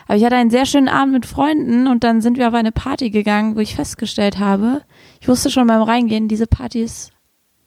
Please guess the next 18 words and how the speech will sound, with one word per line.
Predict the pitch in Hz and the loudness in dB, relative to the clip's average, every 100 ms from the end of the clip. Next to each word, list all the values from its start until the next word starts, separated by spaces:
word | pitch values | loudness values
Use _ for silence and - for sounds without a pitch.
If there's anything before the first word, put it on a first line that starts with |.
| _ _ | _ _
scheiße. | - - 311 269 202 190 - _ _ _ - - _ - | -6 -2 0 0 -2 -4 -6 _ _ _ -20 -20 _ -2
Die | 196 | 2
Menschen | 202 240 269 254 | 2 0 0 2
gehen | 262 | 2
mir | 269 262 | 2 0
auf | - | 0
den | 240 | 0
Sack, | 254 262 _ - _ _ _ - | 0 -2 _ -20 _ _ _ -10
twerkende | 196 208 226 240 226 | 0 0 0 2 2
Girls | 175 202 208 233 269 - - - - | 2 2 2 0 -2 -8 -16 -18 -8
und | 202 175 | -4 0
Boys, | 190 196 233 370 415 - - _ _ - - _ _ | 0 0 0 -2 -6 -10 -18 _ _ -20 -20 _ _
Musik, | 196 190 226 302 - - _ | 0 2 4 2 0 -18 _
Kacke, | - 220 - 294 415 _ _ - | -8 -6 -2 -2 -4 _ _ -4
aber | 208 208 | 0 2
ein | 208 | 0
Zehner | - 254 247 | 2 2 2
Eintritt. | 226 226 - 320 403 - | 2 0 0 -4 -4 -8